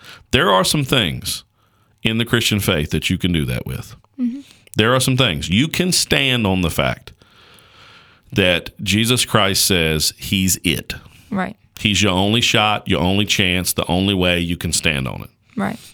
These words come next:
Speaker 1: You can stand on the fact that there is a judgment coming.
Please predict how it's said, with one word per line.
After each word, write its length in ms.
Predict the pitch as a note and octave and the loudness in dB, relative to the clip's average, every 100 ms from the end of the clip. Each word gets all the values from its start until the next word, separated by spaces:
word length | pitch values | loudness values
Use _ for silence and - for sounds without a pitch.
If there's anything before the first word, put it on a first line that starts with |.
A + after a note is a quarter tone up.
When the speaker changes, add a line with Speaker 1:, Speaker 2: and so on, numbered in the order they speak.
| - | 0
Speaker 1:
You 140 | A#2 | 2
can 160 | D#3 D3+ | 2 0
stand 360 | - D#3 D#3+ | 2 2 2
on 100 | D3 | 0
the 80 | B2 | 0
fact 280 | A2+ G#2+ F2+ | 2 0 0
that 160 | F#2 | 0
there 220 | G2 G2 F#2+ | 2 0 0
is 600 | A2 G#2 F2 F2 E2 - _ _ - | 2 2 2 0 0 -4 _ _ -2
a 100 | F#2+ | -2
judgment 500 | E2 F#2 E2 E2+ D2+ | 2 0 0 -2 -2
coming. 380 | E2 A1+ G1+ | -4 -4 -8